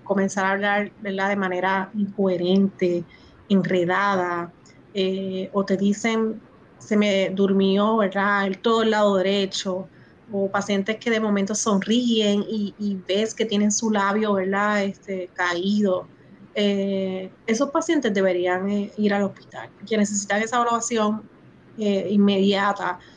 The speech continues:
con me-, mediante, ¿verdad? Imágenes de cabeza para poder hacer un diagnóstico inmediato y poderlo comenzar en terapia médica.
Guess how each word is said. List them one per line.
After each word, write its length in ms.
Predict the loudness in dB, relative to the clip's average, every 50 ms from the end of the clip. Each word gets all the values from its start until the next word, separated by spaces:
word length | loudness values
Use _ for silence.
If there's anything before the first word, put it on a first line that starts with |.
| -20 -20 -20 -20 -14 -6
con 300 | -4 -4 -2 -2 -4 -4
me-, 180 | -4 -4 -6 -4 -2
mediante, 400 | 0 2 2 2 0 -2 -4 -4
¿verdad? 280 | -2 0 0 0 -2 -4 -6 -10
Imágenes 460 | -6 -4 -2 0 0 2 2 2 2
de 80 | 0 0
cabeza 720 | -2 -2 -2 -2 0 0 0 0 0 -2 -2 -2 -4 -4 -2
para 180 | -2 -2 -2
poder 220 | -4 -4 -6 -6 -6
hacer 180 | -6 -4 -2
un 100 | 0 0
diagnóstico 500 | 2 4 4 4 4 4 2 0 0 2
inmediato 500 | 4 4 4 4 4 2 2 2 0 0
y 120 | 0 0 -2
poderlo 380 | -2 -2 -2 -2 -2 -4 -2
comenzar 440 | -2 0 0 0 0 0 -2 0 0
en 120 | 0 0 0
terapia 400 | 0 0 -2 0 0 0 0 0
médica. 460 | 0 0 0 0 -2 -4 -6 -12